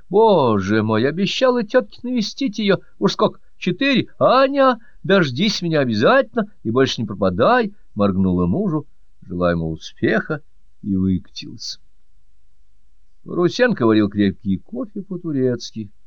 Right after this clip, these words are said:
морщась от табака трубки, напевая: "Гори, гори, моя звезда". Столпотворение в баре рассосалось внезапно.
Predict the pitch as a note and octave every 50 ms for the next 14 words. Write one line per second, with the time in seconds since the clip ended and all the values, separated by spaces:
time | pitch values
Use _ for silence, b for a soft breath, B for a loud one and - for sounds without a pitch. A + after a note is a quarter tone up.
0 | - - F2+ - - G#2 - - - - G#2 F#2 - - - - - - - -
1 | - - - - - - F2+ - - F2+ F#2 F#2+ F2+ - G2 F#2+ F2 - G#2 A2+
2 | C#3+ C#3 - - - F#2 F2 E2 F#2+ F#2+ F2+ F2+ F2 E2+ D#2+ E2 E2+ D#2+ E2 F2
3 | - - A3+ F3 E3+ D#3+ D3+ C#3+ C#3 C#3+ C#3 C#3 C#3 C3+ C3+ C3 C3 C#3 - -
4 | - - F#2+ F#2+ F#2+ G2 F#2+ F#2 F2 F2 F2+ F2+ F2 E2+ E2 F#2 F#2+ F2+ F2+ F#2
5 | F#2 - - - - - - - - - - - - - - - - - - -
6 | - - - - - - - - - - - - - - - - - - - -
7 | - - - - - - - - - - - - - - - - - - - -
8 | - - - - - - - - - - G#3 A#3 G#3 A3+ B3 - A3 A#3 A3+ G#3+
9 | G3 F#3+ F3+ F3 E3+ D#3+ D3+ D3 C#3+ C3+ C3 B2 A#2+ C3 F#3 A3+ A#3+ G#3+ D3 A2
10 | G2+ G#2 G2+ G2+ - - G2 - - - - - - - - F#2 F2 F2 E2 D#2+
11 | F2 E2+ E2+ - - -